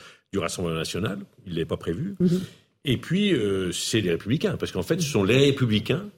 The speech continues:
Speaker 1: qui vont faire en sorte que le gouvernement ne tombe pas. Donc, ils ont passé leur temps pendant le budget à expliquer que ce budget n'allait pas bien, que Emmanuel Macron avait tort, que ce gouvernement n'était pas le bon. Et à la fin, ils disent, « Oui, on va le garder quand même. »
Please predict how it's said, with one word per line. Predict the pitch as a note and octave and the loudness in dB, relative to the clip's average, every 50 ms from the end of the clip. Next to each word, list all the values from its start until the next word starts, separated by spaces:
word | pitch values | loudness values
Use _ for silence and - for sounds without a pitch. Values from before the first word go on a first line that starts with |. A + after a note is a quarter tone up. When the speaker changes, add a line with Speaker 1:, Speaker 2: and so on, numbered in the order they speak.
| _ _ | _ _
Speaker 1:
qui | - - G2 | -10 -4 -2
vont | F#2+ G2 F#2 | 0 0 0
faire | - - G2+ F2+ | 0 0 -2 -2
en | F2+ | -2
sorte | E2 - - - - - | -2 -2 -2 -2 -2 -4
que | - A2 | -4 -4
le | F#2+ | -2
gouvernement | E2+ F2+ F#2 F#2 F#2 G#2+ B2+ | 0 0 0 0 2 2 0
ne | B2+ | 2
tombe | - A#2 G#2+ F#2+ | 0 0 -2 -2
pas. | - D#2 - - - - - _ _ _ _ - | -4 -6 -8 -8 -18 -20 -20 _ _ _ _ -2
Donc, | F2 - - | -2 0 0
ils | G2+ A#2+ | 0 0
ont | B2 | 2
passé | - C3+ C3+ - | 2 0 0 2
leur | C#3 C#3 - - | 0 0 0 0
temps | - C#3+ C3+ | 0 0 0
pendant | - A2+ G#2 G#2 | 0 0 0 0
le | G2+ | 0
budget | F2 G2+ G2+ F2 F2+ G#2+ G#2+ G2+ | 0 -2 -2 0 2 2 4 4
à | F2+ | 2
expliquer | F2 - - F#2+ E2 - G#2 F#2 | 0 -2 -4 -4 -2 0 0 0
que | - F2 | 0 -2
ce | D#2+ D#2 | -4 -4
budget | E2 F2+ E2+ F2+ F#2+ | -4 -2 0 2 2
n'allait | F2+ F2+ F2 F2 | 2 2 -2 -2
pas | - - F2 | 0 -2 -2
bien, | D#2+ D#2+ F2 F2 E2+ | -2 -2 -2 -4 -4
que | D2+ - - - | -4 -4 -4 -4
Emmanuel | E2 E2+ F2 F2+ E2+ F#2 F2+ F2 F#2+ E2+ | -2 -2 -2 0 0 0 2 2 2 2
Macron | D#2+ F2+ F2 - - G2+ F#2+ | 2 0 -2 -2 -2 -2 0
avait | E2 E2 F2 | 0 0 -2
tort, | - - G2+ F2+ E2 | 0 0 -2 -2 -2
que | - F#2 | -2 -4
ce | D#2+ | -4
gouvernement | E2+ F#2 F2+ E2+ F2+ F2 F#2 F#2+ F2+ | -2 0 0 0 0 0 0 0 0
n'était | F2 D2+ - F2+ - | 0 -2 -2 -4 -4
pas | - E2+ | -2 -2
le | E2+ F2 | -2 0
bon. | A2+ D3 - - - - _ _ _ _ _ _ _ _ | 0 0 -2 -4 -10 -16 _ _ _ _ _ _ _ _
Et | - - | -4 -2
à | G#2 | -2
la | F#2+ F#2+ F2+ | 0 0 0
fin, | - - E3+ | 0 0 0
ils | F3+ | 2
disent, « | C#3 C3 B2 | 2 2 4
Oui, | C3+ D#3+ | 4 4
on | D#3 | 4
va | C3+ C3+ | 4 4
le | C3 | 4
garder | C3+ C3+ D3 C3+ | 4 2 2 2
quand | - B2 | 0 0
même. » | G#2 D#2+ | -2 -2